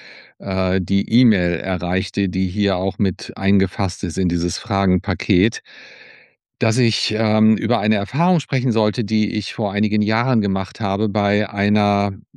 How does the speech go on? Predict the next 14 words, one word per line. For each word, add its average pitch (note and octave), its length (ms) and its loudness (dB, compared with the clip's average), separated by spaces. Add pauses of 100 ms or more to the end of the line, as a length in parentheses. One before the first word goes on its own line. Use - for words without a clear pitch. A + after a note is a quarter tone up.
(140)
sogenannten G2+ 800 0
Rückholung G2 800 0 (320)
oder F#2+ 300 0
Begleitung, G#2 640 2
jenseitigen A2+ 760 0
Begleitung F#2 580 -2
nenne F2+ 200 0
ich F2 120 -8
es F#2 140 -12
mal, E2 360 -6 (800)
wo A2 420 4 (220)
ich - 500 -2
in G#2+ 520 2
einem G#2 720 0